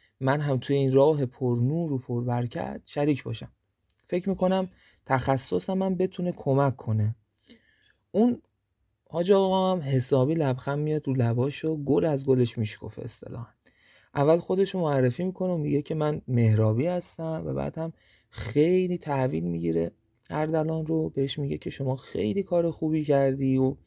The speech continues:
فلان و از این حرفا. حسابی هم به زعم خودش تشویقش می‌کنه. بعد با خودش فکر می‌کنه که تو ذهنش که چقدر خوب که ما تونستیم مثلاً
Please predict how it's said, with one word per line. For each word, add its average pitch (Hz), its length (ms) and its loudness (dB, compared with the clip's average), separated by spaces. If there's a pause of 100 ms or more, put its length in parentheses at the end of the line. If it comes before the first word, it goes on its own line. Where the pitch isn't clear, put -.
(500)
فلان 190 440 2
و 190 220 -2 (400)
از 139 120 0
این 160 100 4
حرفا. 113 480 2
حسابی 156 420 0
هم 180 160 0 (400)
به 131 80 2
زعم 151 300 2
خودش 160 340 -4
تشویقش 175 720 -6
می‌کنه. 165 460 -6 (100)
بعد - 260 -4
با 147 80 -6
خودش 170 300 -6
فکر 170 160 -10
می‌کنه 175 280 -4
که 175 280 -2 (680)
تو 131 100 -4
ذهنش 127 600 4
که 120 200 -6 (120)
چقدر 135 240 -8
خوب 156 240 -6
که - 100 -8
ما 117 120 -2
تونستیم 113 520 0
مثلاً 117 460 -2